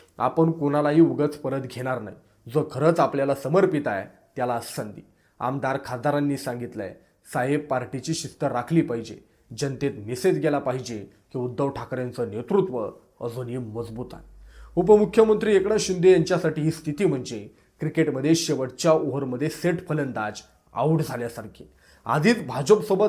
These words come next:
जागा वाटपावर चर्चा सुरू आहे, त्यात हे पंधरा लोक निघून गेले तर शिंदे गटाच्या मोर्चेबांधणीचं गणितच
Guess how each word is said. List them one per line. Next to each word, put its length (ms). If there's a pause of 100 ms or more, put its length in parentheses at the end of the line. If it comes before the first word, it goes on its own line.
जागा 220
वाटपावर 440
चर्चा 340
सुरू 200
आहे, 160 (260)
त्यात 160
हे 60
पंधरा 360
लोक 180
निघून 320
गेले 360 (300)
तर 80
शिंदे 340
गटाच्या 420
मोर्चेबांधणीचं 920
गणितच 460